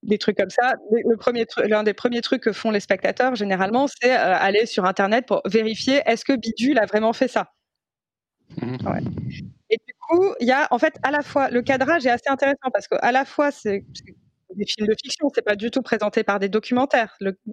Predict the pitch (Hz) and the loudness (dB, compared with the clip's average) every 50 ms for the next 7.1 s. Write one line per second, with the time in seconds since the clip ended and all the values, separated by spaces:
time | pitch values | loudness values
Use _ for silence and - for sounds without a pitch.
0 | 220 208 - _ - - - - - - - - _ _ _ _ - - 208 196 | -14 -14 -16 _ -20 -20 -20 -18 -18 -18 -18 -20 _ _ _ _ -6 -4 -2 0
1 | - 196 190 202 220 208 - - 208 208 - - 208 196 190 185 180 175 175 - | 0 0 0 0 -2 -2 -2 -4 -4 -4 -2 -2 0 0 2 2 2 2 2 2
2 | 165 175 202 180 165 214 226 233 - 208 190 185 185 185 190 190 185 - - 233 | 2 0 0 0 2 2 2 2 0 -2 -2 -2 0 0 0 0 -2 0 0 2
3 | 233 247 247 254 254 254 220 190 - - 185 - 190 185 208 233 240 233 190 - | 4 4 4 4 4 2 2 0 -4 -2 0 0 2 2 2 2 2 0 0 -2
4 | 175 170 - - 185 185 185 - - - 175 175 185 202 220 202 202 175 160 180 | -4 -4 -4 -2 0 0 0 -2 -4 -6 -2 0 2 2 2 2 0 0 2 2
5 | 185 - - - - 175 175 - - 190 202 214 208 202 - - 180 - - _ | 0 0 -2 -6 -10 -10 -8 -6 -2 -2 0 0 0 0 -2 -2 -4 -6 -8 _
6 | _ _ _ - 220 226 254 220 185 170 - - 185 151 - - 165 185 220 226 | _ _ _ -2 -2 0 0 -2 -2 -4 -4 -4 -6 -4 -4 -2 -2 0 -2 -2
7 | - | -4